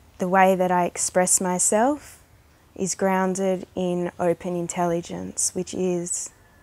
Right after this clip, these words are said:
synonymous with the benefit of all. It's not, it's not grounded in confusion and the constant changing of data streams.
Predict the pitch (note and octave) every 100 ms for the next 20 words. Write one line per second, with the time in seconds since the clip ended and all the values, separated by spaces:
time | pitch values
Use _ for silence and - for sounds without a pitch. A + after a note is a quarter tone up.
0 | _ _ _ - - G3+ F#3+ F#3 F3+ F3
1 | E3+ - F3 F3 - E3 D#3+ - E3+ E3
2 | E3 D#3 E3+ - _ _ _ _ _ -
3 | - - _ _ _ _ _ _ _ _
4 | _ _ - - _ _ _ _ _ -
5 | F#3 - G3 F#3+ F3+ - - - - _
6 | _ _ _ _ _ _ _ _ _ _
7 | _ _ _ _ _ - F#3+ - G#3+ G3
8 | - - F3+ F3+ F3 F3 F3 F3 E3+ F#3
9 | - - _ - - F#3 - - F3 F3
10 | E3 D3+ D3+ D3 D#3 _ - _ _ -
11 | _ _ - F3+ F3 - G3+ F3+ - G3+
12 | F3 - - F3+ F3 E3+ F3 E3 D#3+ D#3
13 | E3 F3 F3 E3 - - E3+ E3 D#3 E3+
14 | -